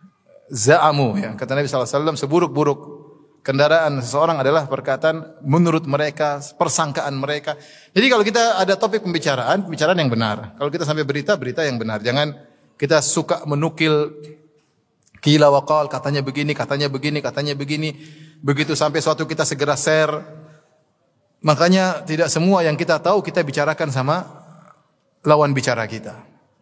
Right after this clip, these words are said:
Tidak semuanya. Saya saja kalau ketemu istri, tidak semua yang di benak saya mau bicara sama istri, enggak. Ya. Banyak hal-hal yang tidak perlu saya bicarakan sama, sama istri saya.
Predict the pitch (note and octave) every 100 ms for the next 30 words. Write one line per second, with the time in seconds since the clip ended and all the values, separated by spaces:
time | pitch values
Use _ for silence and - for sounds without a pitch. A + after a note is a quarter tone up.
0 | - G#3 F#3 G3 G#3 C#3 - - - _
1 | _ _ _ _ _ _ _ _ _ _
2 | _ _ _ _ _ _ _ - F3+ F3
3 | F#3 F3 E3 D#3 C#3 D#3 D3 D3 B3 C#4+
4 | A3+ D#3+ B3+ F#4+ C4+ F#3+ D#3 D3 G3+ B3
5 | G3+ D#3 F#3 D#3 F#3+ - C3 B2 B2 -
6 | - - _ _ _ _ _ _ - -
7 | A#2+ - _ _ _ _ _ _ _ _
8 | - D#3 G3 D3 G3 F3+ C3 C3+ B2 E3
9 | D#3+ C#3+ C3 B2+ D3 A#2+ A#2+ G#2 - -
10 | - - _ - C3 B2+ A2 A#2 - G2+
11 | F#2+